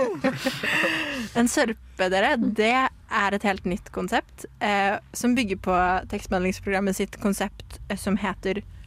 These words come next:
røre. Det har vi hatt flere ganger i løpet av de siste årene. Og en røre innebærer at hver tekstbehandler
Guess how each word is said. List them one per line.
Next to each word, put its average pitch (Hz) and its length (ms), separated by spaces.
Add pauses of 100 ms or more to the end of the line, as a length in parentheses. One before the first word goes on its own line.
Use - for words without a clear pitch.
røre. 220 580 (140)
Det - 120
har 190 100
vi 202 60
hatt 196 240
flere 180 220
ganger 196 260
i 254 80
løpet 180 160
av 190 80
de 185 80
siste 196 240
årene. 214 220 (640)
Og 208 260
en 233 240
røre 220 340
innebærer 185 460
at 185 100
hver 180 320
tekstbehandler 196 680